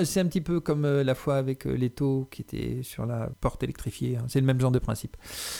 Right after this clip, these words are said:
Donc, euh, voilà, n'hésitez pas à venir nous aider. On va finir en musique. Alors, euh, j'ai pas trouvé mieux que de mettre un morceau qui sera, euh,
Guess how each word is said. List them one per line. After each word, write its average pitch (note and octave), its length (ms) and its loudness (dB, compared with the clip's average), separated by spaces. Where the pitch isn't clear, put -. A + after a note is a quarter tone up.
Donc, C#3 300 2
euh, C3 560 4
voilà, B2 380 4
n'hésitez C#3 380 4
pas C3+ 140 4
à B2+ 40 4
venir B2+ 140 2
nous A#2+ 220 -2
aider. B2 240 -6
On C#3+ 60 6
va D3+ 80 10
finir E3+ 260 8
en D3 60 10
musique. D3+ 460 6
Alors, C3+ 300 6
euh, A#2+ 260 4
j'ai A#2+ 140 2
pas C#3 120 2
trouvé C#3+ 220 6
mieux D3+ 140 8
que D3+ 120 2
de A2+ 60 0
mettre B2+ 200 2
un A2+ 60 2
morceau A#2+ 320 2
qui G#2+ 440 -2
sera, A#2 880 2
euh, - 120 -14